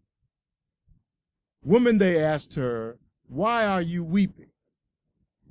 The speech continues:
"Because they took away my Lord," she answered, "and I don't know where they laid him." After saying this,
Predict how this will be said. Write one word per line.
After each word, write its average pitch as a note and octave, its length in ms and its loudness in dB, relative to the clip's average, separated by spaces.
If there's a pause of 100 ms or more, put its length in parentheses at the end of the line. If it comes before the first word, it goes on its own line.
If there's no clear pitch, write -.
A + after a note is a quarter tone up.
"Because D3+ 420 2
they D3+ 200 0
took - 260 -8
away E3+ 320 2
my D#3 280 -2
Lord," E3 440 0
she A#2+ 280 -6
answered, G#2 460 -12 (420)
"and D3+ 180 -2
I C#3+ 140 2
don't C#3+ 420 0
know E3 220 2
where D3 240 4
they C3+ 220 0
laid C3 400 -2
him." F#2 180 -16 (1300)
After D#3+ 360 -2
saying G#3 580 0
this, G2+ 480 -14